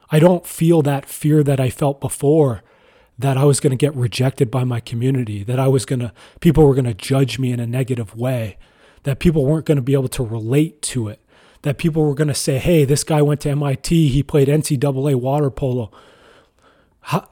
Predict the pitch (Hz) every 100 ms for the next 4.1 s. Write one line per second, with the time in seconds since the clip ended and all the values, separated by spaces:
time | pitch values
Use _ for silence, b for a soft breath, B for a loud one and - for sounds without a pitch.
0 | _ 147 - 196 269 220 143 - 156 127
1 | - 127 123 117 127 - 110 107 196 156
2 | 127 - 110 131 131 131 117 113 - _
3 | - 160 160 143 123 156 226 131 - _